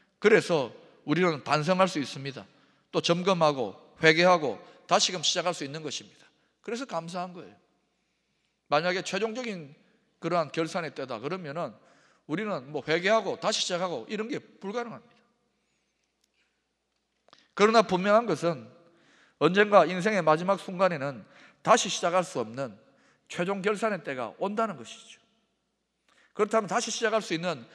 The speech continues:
이 중간 결산의 때에 우리는 하나님의 음성에 귀 기울여 볼 필요가 있는 것입니다. 하나님이 우리를 칭찬하는 쪽이 더 큰가?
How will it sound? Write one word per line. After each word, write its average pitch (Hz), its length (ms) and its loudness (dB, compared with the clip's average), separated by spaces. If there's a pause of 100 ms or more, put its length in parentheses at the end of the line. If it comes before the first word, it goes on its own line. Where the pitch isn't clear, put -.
(180)
이 202 120 -4
중간 196 340 -2
결산의 202 440 -2
때에 113 360 -12 (960)
우리는 143 240 -8
하나님의 147 580 -8 (360)
음성에 147 420 -10
귀 165 220 -10
기울여 143 260 -10
볼 123 200 -16
필요가 165 360 -12
있는 107 180 -20
것입니다. - 320 -20 (1500)
하나님이 165 420 -4
우리를 151 280 -6
칭찬하는 165 680 -6 (380)
쪽이 156 240 -4
더 147 120 -6
큰가? 160 540 -10